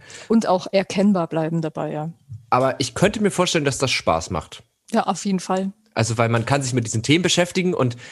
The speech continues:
Speaker 2: ich finde es immer cool, wenn man Sachen sozusagen, wenn man da so doll reingehen muss, bis man sie dann wieder einfach erklären muss. Meistens versteht man die Sachen dabei
Speaker 1: Ja,
Speaker 2: ja dann
Speaker 1: ja.
Speaker 2: selber. Also bist du jetzt eigentlich auch schon, du bist ja studierte Biologin, ne?
Speaker 1: Genau, wollte ich gerade sagen, das hilft
Speaker 2: Ja.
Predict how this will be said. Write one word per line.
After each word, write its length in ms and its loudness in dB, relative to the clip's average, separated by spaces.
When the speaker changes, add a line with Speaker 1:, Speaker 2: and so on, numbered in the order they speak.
Speaker 2:
ich 140 0
finde 140 2
es 60 2
immer 140 4
cool, 120 6
wenn 80 2
man 140 2
Sachen 300 2
sozusagen, 520 2
wenn 80 -2
man 140 4
da 80 4
so 120 4
doll 140 4
reingehen 400 2
muss, 160 2
bis 160 -4
man 100 2
sie 80 0
dann 200 2
wieder 160 2
einfach 300 -2
erklären 360 2
muss. 220 2
Meistens 340 0
versteht 300 0
man 100 2
die 60 2
Sachen 240 2
dabei 180 4
Speaker 1:
Ja, 40 4
Speaker 2:
ja 60 2
dann 140 0
Speaker 1:
ja. 60 2
Speaker 2:
selber. 380 4
Also 180 0
bist 160 2
du 40 6
jetzt 80 4
eigentlich 260 2
auch 60 0
schon, 360 0
du 60 2
bist 180 4
ja 120 4
studierte 440 0
Biologin, 520 4
ne? 260 0
Speaker 1:
Genau, 240 0
wollte 320 0
ich 60 -4
gerade 180 2
sagen, 280 4
das 180 0
hilft 400 0
Speaker 2:
Ja. 60 -12